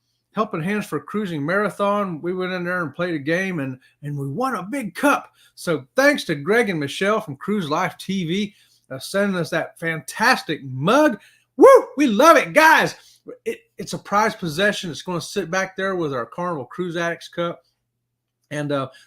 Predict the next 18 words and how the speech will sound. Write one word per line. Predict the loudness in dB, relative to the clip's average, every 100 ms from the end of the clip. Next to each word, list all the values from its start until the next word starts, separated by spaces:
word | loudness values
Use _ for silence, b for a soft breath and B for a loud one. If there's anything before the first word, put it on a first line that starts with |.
| -18
the |
shot | -8 -2 0 0
glasses | 0 0 -2 -6
we |
got | -4 -4
from | -6
See | -14 -8 -6
Me | -4 -6
Traveling | -4 2 2 2 0 -2 -2 -6 b b
and, | -8 -8 -8
and | -12 -6
other | -2 -2
stuff | -2 -4 -2
we've | -4
got | -4 -4
from | -4
other | -2 -2
channels. | -6 -6 -8